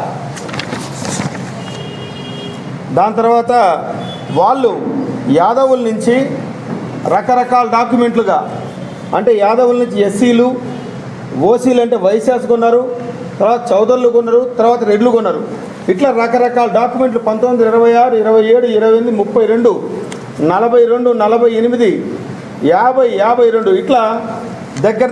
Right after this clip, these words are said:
దగ్గర ఇరవై ఐదు డాక్యుమెంట్ల ద్వారా వాళ్ళు అమ్ముకున్నారు. ఇరవై ఐదు, ముప్పై డాక్యుమెంట్లు, ఇవన్నీ డాక్యుమెంట్లు, ఇవన్నీ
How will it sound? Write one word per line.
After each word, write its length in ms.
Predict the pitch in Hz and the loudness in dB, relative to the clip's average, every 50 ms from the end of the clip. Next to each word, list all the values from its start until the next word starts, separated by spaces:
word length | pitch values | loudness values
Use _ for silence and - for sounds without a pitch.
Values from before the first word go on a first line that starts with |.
| 254 | 2
దగ్గర 180 | 254 247 262 254 233 208 226 240 | 2 2 2 2 2 2 2 2
ఇరవై 220 | 247 262 262 262 262 247 | 4 4 4 4 4 4
ఐదు 100 | 240 240 226 185 196 | 4 2 2 2 2
డాక్యుమెంట్ల 420 | 214 247 240 277 240 262 233 233 214 208 | 0 0 0 0 -2 -2 -2 -2 0 2
ద్వారా 220 | 226 233 240 226 214 214 220 220 220 - - - | 2 4 4 4 4 2 0 0 -2 -4 -2 0
వాళ్ళు 160 | 165 185 190 185 | 0 0 0 0
అమ్ముకున్నారు. 420 | 190 202 196 208 190 175 156 151 156 170 196 | -2 -2 -2 -2 0 0 0 0 0 0 2
ఇరవై 200 | 233 233 233 233 226 | 2 4 4 4 2
ఐదు, 100 | 226 226 220 | 2 0 -2
ముప్పై 180 | 208 220 214 185 196 | 0 0 0 0 0
డాక్యుమెంట్లు, 360 | 208 208 220 226 208 185 190 | 0 0 0 -2 0 2 2
ఇవన్నీ 200 | 196 208 226 247 254 220 | 2 2 2 2 2 2
డాక్యుమెంట్లు, 420 | 208 214 - 233 180 - - - - - - - - - - - - 135 | 0 0 -2 -2 -2 -2 -2 -4 -4 -4 -6 -6 -8 -8 -8 -8 -4 0
ఇవన్నీ 200 | - 214 247 262 | 0 2 2 2